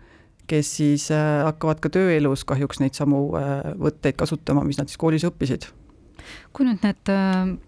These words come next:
Speaker 2: kaitsevahendid on eemaldanud õpetaja, siis on see ju päris pahatahtlik tegevus.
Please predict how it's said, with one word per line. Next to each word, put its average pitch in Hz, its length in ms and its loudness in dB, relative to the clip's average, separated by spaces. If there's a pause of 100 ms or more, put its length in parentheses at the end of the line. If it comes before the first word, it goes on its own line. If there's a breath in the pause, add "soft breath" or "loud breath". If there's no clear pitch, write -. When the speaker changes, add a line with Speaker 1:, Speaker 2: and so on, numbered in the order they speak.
(180)
Speaker 2:
kaitsevahendid 180 760 0
on 160 440 2 (100)
eemaldanud 147 580 2
õpetaja, 123 640 -2 (520)
siis - 280 -4
on 175 140 0
see 175 200 -4
ju 170 600 -2 (260)
päris 214 260 0
pahatahtlik 143 600 -2
tegevus. - 520 -4